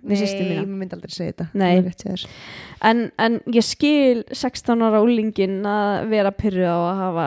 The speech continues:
Speaker 1: systur sína og börnin hennar sem eru frekjudollur inn á heimilinu.
Speaker 2: Einmitt. Svo er það líka svolítið það að maður er eiginlega alltaf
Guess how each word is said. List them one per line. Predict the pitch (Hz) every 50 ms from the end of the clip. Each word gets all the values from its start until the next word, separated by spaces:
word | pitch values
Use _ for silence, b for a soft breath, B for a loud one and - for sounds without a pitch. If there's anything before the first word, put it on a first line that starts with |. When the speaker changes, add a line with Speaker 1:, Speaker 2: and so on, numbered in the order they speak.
| 110 80 -
Speaker 1:
systur | - - 202 - - 190 180
sína | 185 185 165
og | 160 - -
börnin | - 185 - 185 175 170 170
hennar | 170 165 160 151 196
sem | - - 190 190
eru | 180 185
frekjudollur | 185 - - 196 185 180 - - 156 156 - 240 156 170 - - -
inn | - 208 208 190
á | 185
heimilinu. | 185 180 175 - - 156 - -
Speaker 2:
Einmitt. | 233 240 233 220 202 - 185 - - -
Svo | - 254 247
er | 262 277
það | 277
líka | 294 285 294
svolítið | 262 262 262 269 -
það | - 220 180 175 180
að | - 208
maður | 220 233 233 226 - 220
er | 254 294 330
eiginlega | 330 320 294 277 - 311 320
alltaf | - - _ - 277 269 233 - - -